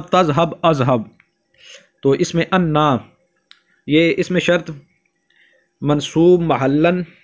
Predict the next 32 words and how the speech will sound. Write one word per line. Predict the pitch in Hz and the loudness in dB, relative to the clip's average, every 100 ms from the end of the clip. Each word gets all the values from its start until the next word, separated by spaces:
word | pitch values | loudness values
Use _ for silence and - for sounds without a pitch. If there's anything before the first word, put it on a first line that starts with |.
| _ _ | _ _
मफूल | 147 143 143 160 170 | -4 0 2 2 2
फ़ी | 165 170 | 2 0
मुक़द्दम | 160 151 147 156 | -2 -2 -2 0
बाद | 147 147 | 2 0
फ़ेल | 143 170 165 | 2 -2 0
के | 160 | -2
लिए। | 143 143 - _ _ _ _ _ _ - | 0 -2 -6 _ _ _ _ _ _ -2
तज़हब | 156 151 160 | 0 2 0
मुज़ारे | 160 147 156 | 2 2 2
मजूम | 156 143 160 | 0 -2 -4
सिगा | 147 147 | 0 2
वाहिद | 143 139 147 | 2 0 -4
मुज़क्कर | 143 139 135 | -6 -2 0
हाजिर, | 131 143 | 0 0
अन | 151 156 156 | -2 -2 0
तज़मीर | 160 147 147 143 | 0 0 0 0
वजूबन | 135 135 135 147 | 0 -2 -2 -2
मुस्ततिर | 139 131 143 143 | -4 -4 -2 -2
इसमें | 135 - | -2 -4
इसका | 127 139 | -6 -4
फ़ाइल। | 135 113 92 - _ _ _ _ _ _ | -2 -2 -4 -10 _ _ _ _ _ _
तो | 156 | -2
फ़ेल | 151 175 | 2 2
अपने | 165 170 | 2 0
फ़ाइल | 160 156 160 165 170 - - | 0 2 4 2 0 -4 0
और | 165 160 | 2 2
मफूल | 143 160 156 | -2 0 0
फ़ी | 156 180 | 0 -2
मुक़द्दम | 175 165 147 156 | 0 0 -2 -2
से | 151 | -4
मिलकर | 143 143 | -2 -2
जुमला | 139 143 143 | -2 2 2